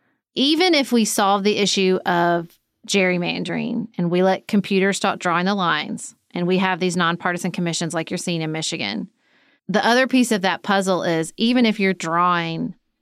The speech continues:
fair districts, but the districts, the representatives for those districts are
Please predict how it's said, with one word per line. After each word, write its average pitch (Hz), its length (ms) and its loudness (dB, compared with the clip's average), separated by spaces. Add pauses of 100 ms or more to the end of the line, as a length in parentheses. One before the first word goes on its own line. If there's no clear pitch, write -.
(140)
fair 180 320 0
districts, 208 640 -2
but 180 240 0
the 180 80 2
districts, 185 680 -2 (400)
the 208 100 0
representatives 190 640 2
for 190 100 -2
those 170 180 -2
districts 180 480 -2
are 165 520 0